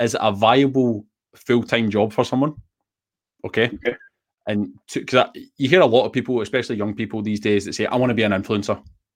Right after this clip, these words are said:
Speaker 1: right? I think you would both agree that. "I would love to be an influencer. It's all glitz and glam. I'm just taking photos. I get gifted all these
Speaker 2: Yeah.
Speaker 1: products."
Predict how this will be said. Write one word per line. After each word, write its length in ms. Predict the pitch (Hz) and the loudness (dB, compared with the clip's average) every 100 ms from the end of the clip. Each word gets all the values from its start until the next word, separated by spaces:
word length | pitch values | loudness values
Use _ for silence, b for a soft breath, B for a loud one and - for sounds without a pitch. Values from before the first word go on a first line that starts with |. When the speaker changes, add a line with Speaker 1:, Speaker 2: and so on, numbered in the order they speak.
| - | 0
Speaker 1:
right? 240 | 117 - _ _ _ _ _ _ 113 | 0 0 _ _ _ _ _ _ -2
I 40 | |
think 180 | 117 113 | 0 0
you 140 | 101 | -2
would 100 | 104 | -4
both 200 | 104 104 | -4 -4
agree 160 | 101 98 | -2 2
that. 140 | 101 85 | 4 4
"I 60 | |
would 100 | 113 | 4
love 140 | 120 113 | 4 2
to 60 | |
be 60 | 131 | 2
an 200 | 110 107 | 2 2
influencer. 520 | 107 117 107 113 - B B | 2 0 2 2 0 B B
It's 240 | 107 101 | -2 4
all 280 | 135 135 110 - _ | 6 6 4 -8 _
glitz 300 | 123 123 - | 0 0 0
and 120 | 120 107 | -2 2
glam. 360 | 107 117 117 | 4 6 6
I'm 100 | 110 | 2
just 200 | 104 135 | 2 0
taking 240 | 135 123 92 | 0 0 -2
photos. 540 | 117 117 117 123 120 | 2 4 4 4 2
I 40 | 107 | 0
get 200 | 104 92 | -2 0
gifted 300 | 120 - 113 | 0 2 2
all 120 | 117 | 2
these 160 | 113 113 | 2 0
Speaker 2:
Yeah. 100 | 107 | 4
Speaker 1:
products." 580 | 117 117 120 - - | 6 6 4 0 -16